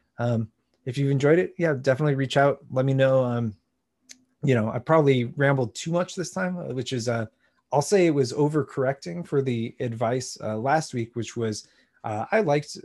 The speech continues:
the, uh, in-, interruptions, so why not give more commentary? So I cranked up the commentary to, uh, eleven this time. Uh, let me know if that's too much. Um, and, uh, let me know if you think there's a, yeah, at some point I'll, I'll try to talk to some of these people, but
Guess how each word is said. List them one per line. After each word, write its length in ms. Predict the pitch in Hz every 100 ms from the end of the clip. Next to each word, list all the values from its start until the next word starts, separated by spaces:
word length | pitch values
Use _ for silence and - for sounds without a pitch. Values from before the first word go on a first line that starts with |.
| - -
the, 340 | 147 147 147
uh, 180 | 143 147
in-, 340 | 156 170 165 -
interruptions, 600 | 165 175 185 - 98 95
so 140 | 113
why 180 | 110 120
not 280 | 131 127 127
give 140 | 135
more 140 | 127 127
commentary? 560 | - 139 120 104 95
So 260 | 110 127 104 _ _ _ _ 135
I 40 |
cranked 280 | - 185 160
up 80 | 151
the 80 |
commentary 480 | 156 156 151 151 139
to, 320 | 127 135 131 131
uh, 260 | 123 120
eleven 320 | 127 123 123 120
this 160 | 113
time. 280 | 123 117 113 _ _ _ _ 135
Uh, 80 |
let 180 | 127 151
me 80 | 156
know 140 | 151
if 80 | 139
that's 220 | 143 -
too 160 | - 151
much. 340 | 151 147 - _ _ _ -
Um, 400 | 131 131 120 120 _ _ _
and, 380 | 131 127 127 127
uh, 360 | 127 127 123 123
let 140 | 143
me 80 | 151
know 140 | 147 143
if 140 | -
you 80 | 143
think 160 | 139
there's 200 | 139 123
a, 240 | 123 117 110 -
yeah, 200 | 131 123
at 100 | 139
some 160 | 190
point 200 | 151 135
I'll, 260 | 117 123 120
I'll 80 | 123
try 160 | 135
to 160 | 120 110
talk 260 | - - 110
to 80 | 110
some 140 | 113
of 60 | 110
these 140 | 104
people, 320 | - 107 101
but 340 | 101 113 110